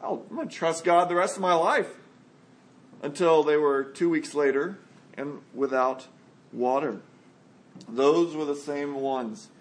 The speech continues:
And so the author wants us to consider that we too could fall away. And the encouragement for us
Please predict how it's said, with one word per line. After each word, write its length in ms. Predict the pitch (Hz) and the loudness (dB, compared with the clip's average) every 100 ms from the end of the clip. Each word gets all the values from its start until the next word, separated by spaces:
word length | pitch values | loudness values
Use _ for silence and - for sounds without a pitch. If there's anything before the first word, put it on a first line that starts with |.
| _ - | _ -20
And 100 | 131 | -6
so 160 | 151 | -2
the 120 | 143 | 0
author 400 | 127 143 170 165 | 2 2 0 -4
wants 280 | 147 143 143 | -4 -4 -6
us 200 | 147 143 | -8 -8
to 140 | - - | -12 -16
consider 560 | 135 - 147 135 117 - - _ - - | -18 -12 -6 -4 -4 -8 -20 _ -16 -6
that 140 | 127 | -4
we 300 | 127 147 156 | 0 0 0
too 560 | 151 - 160 135 117 107 - _ _ - - - | -4 -6 -2 0 -2 -4 -18 _ _ -20 -20 -10
could 400 | 113 127 120 120 - _ _ _ | -2 0 -2 -6 -18 _ _ _
fall 260 | 131 120 117 | -4 0 0
away. 420 | 113 117 104 101 - _ _ _ _ _ - - | 0 -2 -2 -8 -14 _ _ _ _ _ -20 -6
And 100 | 165 | -2
the 100 | 170 | -2
encouragement 540 | 160 202 214 185 180 | 0 2 2 0 -6
for 120 | 170 | -2
us 280 | 170 170 - | 0 0 -6